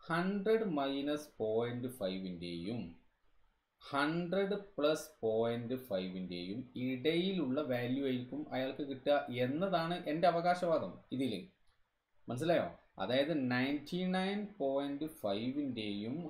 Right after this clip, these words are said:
ഹൺഡ്രഡ് പോയിന്റ് ഫൈവിൻ്റെയും ഇടയിലുള്ള വാല്യൂ, വാല്യൂ ആയിരിക്കും കിട്ടുക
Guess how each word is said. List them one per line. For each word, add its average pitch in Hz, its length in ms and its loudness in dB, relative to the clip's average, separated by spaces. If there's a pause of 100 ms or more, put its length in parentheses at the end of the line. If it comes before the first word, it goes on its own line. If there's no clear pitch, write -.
(100)
ഹൺഡ്രഡ് 165 840 0
പോയിന്റ് 147 520 2
ഫൈവിൻ്റെയും 110 1040 0 (220)
ഇടയിലുള്ള 120 800 0
വാല്യൂ, 113 560 0 (640)
വാല്യൂ 123 640 2
ആയിരിക്കും 110 520 -2 (180)
കിട്ടുക 110 460 -6